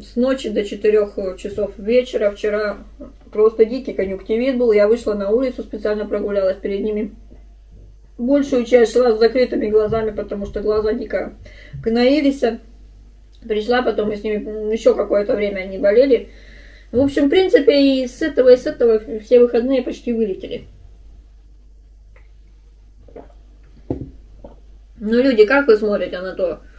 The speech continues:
что ваши чужие дети, ну, мне кажется, люди, которые вос-, занимаются своими детьми реально так осознанно,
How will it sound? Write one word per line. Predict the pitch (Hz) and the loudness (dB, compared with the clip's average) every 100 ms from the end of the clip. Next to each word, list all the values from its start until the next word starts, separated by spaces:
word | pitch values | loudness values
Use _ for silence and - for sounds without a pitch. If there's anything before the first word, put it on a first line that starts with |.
| - - | -20 -4
что | - 226 214 208 - - - | 4 6 6 2 -14 -14 -8
ваши | 214 202 - 196 214 226 233 208 | -6 -8 -12 -4 2 2 0 -6
чужие | - 208 202 208 185 | 0 0 2 2 2
дети, | 202 262 208 | 0 0 0
ну, | 208 | -2
мне | 214 220 | -4 -4
кажется, | 247 226 220 220 208 165 | -2 -2 0 0 0 0
люди, | 233 277 254 | 0 -2 0
которые | 226 247 233 220 | 0 4 6 6
вос-, | 208 220 214 | 4 -2 -2
занимаются | 208 220 240 254 190 190 | -6 -2 0 0 -2 -6
своими | 185 202 196 | -8 -8 -8
детьми | 196 202 226 190 | -10 -8 -6 -6
реально | 180 240 539 - | -4 -4 -4 -6
так | - 151 | -8 -10
осознанно, | - 202 202 208 196 160 139 | -10 -8 -2 -2 -2 -10 -14